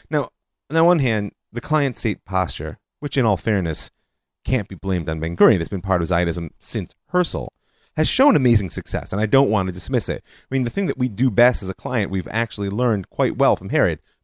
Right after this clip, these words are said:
build, build, build. And in a crazy dangerous world, which sometimes seems like it's getting more dangerous, although it's hard to know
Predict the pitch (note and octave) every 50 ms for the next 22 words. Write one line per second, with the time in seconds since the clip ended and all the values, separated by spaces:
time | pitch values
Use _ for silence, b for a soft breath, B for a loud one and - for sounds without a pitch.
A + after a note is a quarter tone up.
0 | _ - B2 B2 B2 B2 B2+ B2 A#2+ A#2 - - _ _ _ - G2 F2+ F#2+ A2
1 | G#2 G2 F#2 E2+ F2+ E2 E2 - - _ _ _ G2+ G2 G2 C3 E3 C#3 F#2+ E2
2 | C#2+ A1 - - _ _ _ _ _ _ _ _ _ _ - C#3 C3 C3 C3 C3
3 | - - - - - - B2+ C3+ C#3+ D3+ D#3+ D#3 C#3 D3 C3+ A2+ A#2+ A#2 A#2 G#2
4 | G#2+ G2+ G2 - C3 B2 G#2+ F2 D#2+ D#2 F#2+ - - - - B3 F4 F4+ - D#4+
5 | D#4 G#3+ - - - - A#2+ E3 E3 G#2+ - F#2 - - E2 - - G2+ F2+ E2+
6 | E2 - E2 F2 E2+ F2 F2+ G#2+ A#2+ B2+ G#2+ E2+ D2+ D2+ D2 D2+ C#2+ - D2+ F2
7 | - - G2+ G2 F#2+ F#2 F2+ - - - _ _ _ _ _ _ _ - A#2+ A#2+
8 | G#2 F#2+ E2 - F2+ G2+ A2+ G2+ D#2+ C#2+ E2